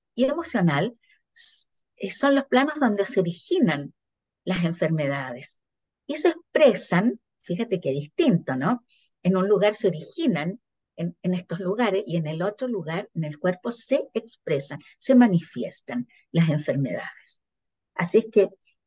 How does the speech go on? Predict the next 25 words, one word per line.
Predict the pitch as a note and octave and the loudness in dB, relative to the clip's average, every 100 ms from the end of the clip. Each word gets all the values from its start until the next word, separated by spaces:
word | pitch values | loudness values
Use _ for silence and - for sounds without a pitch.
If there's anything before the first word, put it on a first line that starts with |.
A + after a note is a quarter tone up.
| _ _ _ _ _ _ _ | _ _ _ _ _ _ _
ahí | F3+ G#3+ D#4+ | 2 6 6
actúan | - - G3 E3+ D#3 | 4 2 4 4 4
las | C#3+ - | -2 -4
flores | C3+ C3+ - | -4 -4 -6
de | C3 | -8
Bach, | G#2+ A2+ - - _ _ | -6 -8 -8 -16 _ _
¿no? | D#3+ D#4 _ _ _ | -8 -8 _ _ _
Ellas | G3+ G3+ G3+ | 2 2 2
van | E3+ G3+ A3+ A#3+ _ | 2 2 2 -2 _
entonces | F#3 F#3 G3+ G#3 B3 B3 - - _ - | -6 -2 -2 0 -2 -4 -10 -20 _ -8
a, | F3+ - - | -8 -8 -2
a, | F3 E3 D3+ _ - | 0 0 -4 _ -8
eh, | F3 E3+ E3+ - | 0 0 0 2
permitir | E4+ D#4 C4 - D4+ F3+ - _ _ _ | 4 4 2 2 2 2 0 _ _ _
que | - | -6
el | F#3+ | -2
ser | A#3 G#3 | 0 0
humano | A3 B3+ A#3+ | 4 2 2
comprenda, | F#3+ F3 - F4+ F4 E3+ E3 | -2 -2 -2 2 2 2 -2
en | F3 | -4
primer | F#3+ F3+ G#3+ | -4 -4 -2
lugar, | G#3+ G3 F#3 E3 | -4 -2 -4 -2
entienda | F3 - D#4+ E4 G#3 | -2 -2 -4 0 -2
y | |
comprenda | F3 D#3+ E3 C#4+ B3+ E3 D#3+ C4 | -2 -10 -6 -2 0 -2 -4 -10